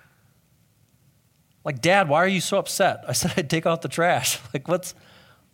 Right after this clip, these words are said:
what's the deal? You said repent, worship only. We said we will. Then you come at us with,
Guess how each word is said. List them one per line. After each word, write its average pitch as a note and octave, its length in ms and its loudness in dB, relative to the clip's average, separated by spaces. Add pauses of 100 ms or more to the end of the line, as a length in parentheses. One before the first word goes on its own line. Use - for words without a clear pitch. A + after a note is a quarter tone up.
(180)
what's E3+ 380 -2
the F#3+ 80 0
deal? F#3+ 260 0
You F3 160 2
said G#3 300 2
repent, F#3+ 480 2 (100)
worship F#3 400 2
only. G3+ 540 0 (2250)
We F#3 240 2
said A3+ 300 4
we F#3+ 180 2
will. A3+ 600 2 (1500)
Then A3 160 4
you C#4 100 4
come A#3 300 4
at A#3+ 180 6
us A3+ 180 4
with, G#3 320 2